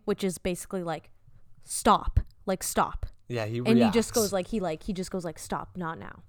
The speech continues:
Speaker 2: Yeah,
Speaker 1: Like,
Speaker 2: he reacts.
Speaker 1: yeah. And so me and my brother saw that and we were like, "Wonder what she said
Speaker 2: Yeah,
Speaker 1: this
Speaker 2: like,
Speaker 1: time."
Speaker 2: "Oh, what do we got here?"
Speaker 1: <laughs> 'Cause, like, oh my God,
Speaker 2: Maybe
Speaker 1: they're
Speaker 2: a little
Speaker 1: up
Speaker 2: bit
Speaker 1: there.
Speaker 2: of gold.
Speaker 1: What could she have said, you know?
Speaker 2: Yeah.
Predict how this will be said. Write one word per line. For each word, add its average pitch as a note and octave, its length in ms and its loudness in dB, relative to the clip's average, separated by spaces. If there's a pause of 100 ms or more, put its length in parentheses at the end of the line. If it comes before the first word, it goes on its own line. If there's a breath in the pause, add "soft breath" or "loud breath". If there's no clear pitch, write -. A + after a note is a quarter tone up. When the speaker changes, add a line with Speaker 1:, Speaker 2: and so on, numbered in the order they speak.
Speaker 2:
Yeah, G#2 160 -2
Speaker 1:
Like, G#2 80 -8
Speaker 2:
he A2+ 120 -4
reacts. G#2+ 540 -4
Speaker 1:
yeah. G3 260 -2 (520 soft breath)
And F#3+ 480 2 (380)
so A3+ 240 4
me A3 160 2
and A3+ 60 2
my G3+ 120 6
brother G#3 380 6
saw A#3 260 6
that G#3+ 120 4
and G3 100 2
we G3 60 0
were G3 80 2
like, F#3+ 200 0
"Wonder G#3 240 2
what G3+ 160 2
she B3 160 0
said C4+ 240 2
Speaker 2:
Yeah, C#3+ 140 8
Speaker 1:
this - 100 10
Speaker 2:
like, C#3+ 120 10
Speaker 1:
time." F3 240 10
Speaker 2:
"Oh, F#3+ 220 12
what F3+ 120 10
do F#3+ 60 10
we F#3+ 40 10
got F3+ 180 10
here?" F#3+ 320 10 (160)
Speaker 1:
<laughs> - 140 -16
'Cause, A#4+ 180 8
like, D4 380 4
oh D#4 100 -2
my A3 180 2
God, A#3 180 4
Speaker 2:
Maybe - 80 8
Speaker 1:
they're G#3+ 80 6
Speaker 2:
a A3 60 12
little G3 80 12
Speaker 1:
up D#3+ 40 8
Speaker 2:
bit D#3+ 60 10
Speaker 1:
there. D3+ 100 12
Speaker 2:
of B2 60 2
gold. D3 380 8
Speaker 1:
What F4 120 8
could - 140 6
she B3 160 2
have F#3+ 160 2
said, D#3 400 4
you F3+ 80 -2
know? F#3 320 -2
Speaker 2:
Yeah. A#2+ 260 2